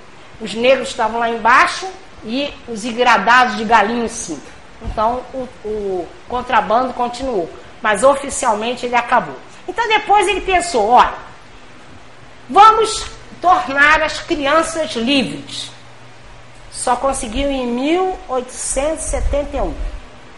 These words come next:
Ó, nascendo livre,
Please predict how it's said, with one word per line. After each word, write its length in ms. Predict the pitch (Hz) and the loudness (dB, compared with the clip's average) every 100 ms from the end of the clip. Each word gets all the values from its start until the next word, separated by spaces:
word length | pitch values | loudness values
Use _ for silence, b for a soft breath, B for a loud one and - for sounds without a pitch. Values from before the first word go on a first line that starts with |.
| - - - - - - | -20 -16 -14 -14 -12 -10
Ó, 140 | 170 - - - - 247 | -8 -8 -10 -18 -14 -4
nascendo 480 | 226 - 254 262 | -4 0 0 0
livre, 500 | 311 320 370 392 - | 4 6 4 2 -6